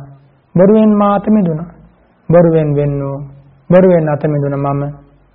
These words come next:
මෙච්චර පිනක් රැස් කරලා තියෙනවා මේ වෙනකොට. ඒ පිනේ අනුහස අපරිමාණයි. ඒ නිසා මම මරණින් මත්තේ අපාය වැටෙන්නේ නෑ. මෙන්න මෙහෙම පුදුම සැපයක් ඔබට ලැබෙනවා මේ සත්‍යයේ පිහිටා සිටීම නිසා.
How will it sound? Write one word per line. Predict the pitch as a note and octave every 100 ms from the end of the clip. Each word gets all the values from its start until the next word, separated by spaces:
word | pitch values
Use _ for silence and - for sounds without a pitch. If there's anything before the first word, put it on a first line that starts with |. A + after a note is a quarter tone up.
| _ _ _ _ _ -
මෙච්චර | D#3 F3 F3 F#3+ F3
පිනක් | D#3+ E3 D#3+
රැස් | D3+ D3+
කරලා | D3 D3
තියෙනවා | C3+ C#3+ C#3+
මේ | C#3 C#3+
වෙනකොට. | C#3 C#3 C#3 - - _ _ _ _ _ _
ඒ | F#3 F#3
පිනේ | G3 G3+ G3+
අනුහස | F#3+ G3 G#3 F#3
අපරිමාණයි. | F3 E3 F#3+ F3+ D#3+ D3+ C#3 C#3+ - - _ _ _ _
ඒ | D#3
නිසා | D#3+ D3+ C#3+
මම | C#3 C#3 C3+ C#3 C3+
මරණින් | C#3+ D#3+ E3 C#3+
මත්තේ | C#3 C3+ C#3 C#3+
අපාය | C3+ C#3+ C#3+
වැටෙන්නේ | C#3 C3+ C#3 C3+ C3+
නෑ. | C#3 C3+ - - - - -
මෙන්න | E3 F#3+
මෙහෙම | F3+ D#3+ D#3+
පුදුම | C#3+ D3+ D#3+
සැපයක් | D3+ C#3+ C#3 D3 C3+
ඔබට | C#3 C#3
ලැබෙනවා | C3+ C3+ C3+ C3+
මේ | C#3+ C#3+
සත්‍යයේ | D#3+ D#3 - G3 F3+
පිහිටා | D3 D3 D3+
සිටීම | D3+ C3 C#3 C3+
නිසා. | C#3+ C3+ E3